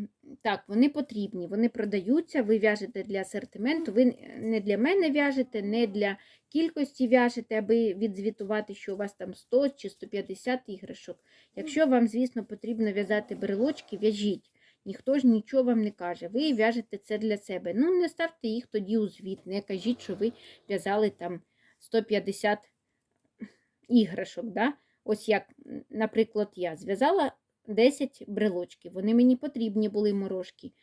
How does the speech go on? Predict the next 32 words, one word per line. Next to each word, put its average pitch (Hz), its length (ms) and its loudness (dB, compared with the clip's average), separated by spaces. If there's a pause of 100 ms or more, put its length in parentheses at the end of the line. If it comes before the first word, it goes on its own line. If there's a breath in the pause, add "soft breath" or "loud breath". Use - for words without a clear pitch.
(320 soft breath)
Ну, 208 160 -2
вони 240 260 6
ж 240 140 -6
не 240 140 6
рахуються 247 640 2
іграшкою. 180 640 -8
Ну, 220 80 -2
де 220 180 6
ж - 120 -6
це 175 240 -10 (180)
іграшка? - 640 -10
Це - 160 -4 (280)
просто 233 420 -2 (120)
брелочок, 190 840 -4 (380 loud breath)
та 269 180 2
він 233 200 6
маленький. 196 560 -4 (200 soft breath)
Таких 254 280 0
брелочків 226 560 2
можна 220 320 0
за 196 160 -2
день 185 300 -2
десять - 340 -8
штук - 300 -20
зв'язати. 180 580 -10 (460)
Ну, 196 140 -6
це 220 200 0
ж 214 100 0
не 196 120 -2
означає, 220 500 0
що 185 260 -10 (1300)
можна 202 500 -6